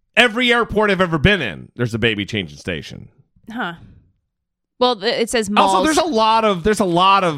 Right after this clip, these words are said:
Speaker 1: unisex bathrooms in California, so.
Speaker 2: Yeah, that's true.
Speaker 1: I, I, I,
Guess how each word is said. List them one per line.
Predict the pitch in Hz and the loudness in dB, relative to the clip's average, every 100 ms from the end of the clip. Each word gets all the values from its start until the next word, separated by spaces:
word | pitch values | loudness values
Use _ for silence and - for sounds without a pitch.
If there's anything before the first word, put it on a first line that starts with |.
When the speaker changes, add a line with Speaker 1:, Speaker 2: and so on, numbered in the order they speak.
| 135 160 | -6 0
Speaker 1:
unisex | 175 220 175 160 - 127 | 2 2 2 -2 -2 0
bathrooms | 156 190 113 90 85 | 0 0 -4 -6 -8
in | 92 | -8
California, | 107 92 76 82 80 67 | -6 -6 -8 -12 -12 -12
so. | - 82 78 80 | -8 -8 -8 -12
Speaker 2:
Yeah, | 185 180 | -14 -12
that's | 170 170 | -12 -14
true. | - - - - _ _ _ _ _ - | -18 -20 -20 -20 _ _ _ _ _ 0
Speaker 1:
I, | 202 | 0
I, | 190 175 - | -2 -4 -6
I, | 185 | -6